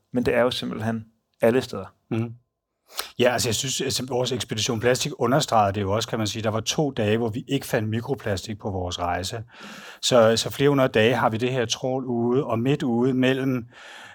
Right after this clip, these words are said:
Speaker 2: Hawaii og Tahiti på det stræk, øh, da vi går sydpå der,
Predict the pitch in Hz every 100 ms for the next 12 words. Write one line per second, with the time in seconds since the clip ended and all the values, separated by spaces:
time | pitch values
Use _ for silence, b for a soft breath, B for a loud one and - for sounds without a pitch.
0 | B 127 107 107 110 120 139 120 - 117
1 | 101 123 120 147 139 131 131 - 107 113
2 | 120 139 120 113 113 104 110 104 - 135
3 | 127 131 110 117